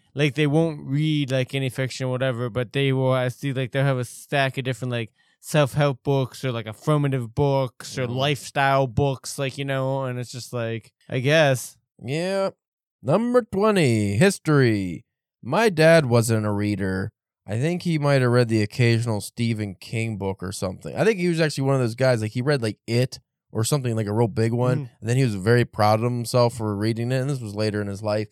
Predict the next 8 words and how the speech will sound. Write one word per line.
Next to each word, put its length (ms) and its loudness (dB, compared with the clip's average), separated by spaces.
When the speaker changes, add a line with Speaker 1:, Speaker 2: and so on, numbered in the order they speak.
Speaker 2:
Uh, 340 2
but 140 -4
he 60 2
wasn't 280 2
a, 100 -2
generally 400 2
a 60 2
reader. 520 4